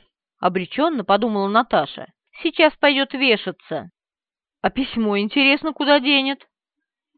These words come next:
По всей видимости, аспирант задумался о том же самом. Куда он денет письмо? Повертел головой, потом увидел пепельницу,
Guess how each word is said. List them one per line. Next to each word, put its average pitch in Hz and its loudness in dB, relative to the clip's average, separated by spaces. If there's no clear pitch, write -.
По 196 2
всей 214 -4
видимости, 285 0
аспирант 370 2
задумался 330 4
о 320 6
том 311 -2
же 311 0
самом. 175 2
Куда 392 6
он 233 2
денет 214 0
письмо? 233 -4
Повертел 220 2
головой, 302 2
потом 277 0
увидел 277 2
пепельницу, 190 -4